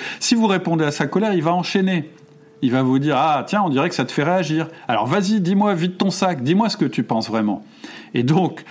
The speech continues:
surtout, ne jouez pas à ça. Le seul intérêt qu'il a, en fait, c'est de vous montrer qu'il a du pouvoir sur vous.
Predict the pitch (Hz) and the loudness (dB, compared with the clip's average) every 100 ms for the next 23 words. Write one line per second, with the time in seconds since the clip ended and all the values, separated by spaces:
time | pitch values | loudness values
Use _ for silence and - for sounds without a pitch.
0 | - - - 165 - 220 247 170 120 127 | -20 -10 -2 0 0 2 2 2 2 2
1 | 131 - 165 165 185 120 - 220 220 185 | 2 0 -2 0 0 0 0 2 2 2
2 | 180 165 156 135 - 120 131 160 196 - | 0 0 0 0 0 2 2 2 -2 -10
3 | - - - 175 180 135 117 120 135 143 | -20 -8 -2 0 2 2 2 2 2 2
4 | 170 170 117 110 107 - - 180 147 139 | -2 0 0 0 -2 -6 0 2 2 0
5 | 123 - 107 98 | -2 -4 -6 -6